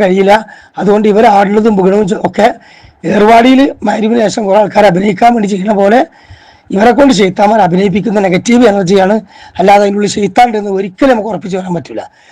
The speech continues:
അതുകൊണ്ട് നല്ല ഫലക്കുനാസ് ഓതി അവനവന് പ്രാർത്ഥിക്കുക, തവക്കുൽ ചെയ്യുക, നല്ല ഡോക്ടർമാരെ കാണിക്കുക.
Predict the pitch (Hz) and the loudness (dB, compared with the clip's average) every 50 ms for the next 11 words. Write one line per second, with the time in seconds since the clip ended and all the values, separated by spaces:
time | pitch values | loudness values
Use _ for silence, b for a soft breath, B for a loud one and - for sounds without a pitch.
0 | b b b - 156 196 214 214 202 190 190 208 240 262 233 226 202 196 180 214 | b b b 0 2 2 4 4 2 2 2 2 0 0 2 2 0 0 0 0
1 | 233 226 220 202 190 214 196 190 202 185 175 180 190 185 208 214 208 180 - - | 2 2 2 2 2 0 2 2 2 2 2 2 2 2 0 0 -2 -4 0 0
2 | 170 180 - - 170 233 208 175 190 170 160 - - 190 - 220 185 202 233 240 | 0 0 -2 -4 -4 -4 -2 0 0 -2 -2 -2 -4 -4 -4 -4 -2 0 0 0
3 | 240 B B B B B B B B B - 185 185 196 190 226 208 202 185 180 | 0 B B B B B B B B B -6 -2 0 2 2 2 2 2 -2 -2
4 | - - 226 226 220 220 175 190 165 147 135 - - | -4 -2 -2 0 0 0 0 -2 -4 -4 -8 -8 -8